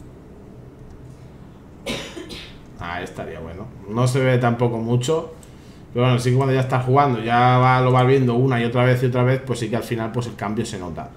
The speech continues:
Vamos a meter ya el de tridente. Venga, lo metemos ahí.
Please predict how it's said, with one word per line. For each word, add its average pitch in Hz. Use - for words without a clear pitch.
Vamos 127
a 151
meter 127
ya 127
el 120
de 117
tridente. 165
Venga, 71
lo 76
metemos 95
ahí. 139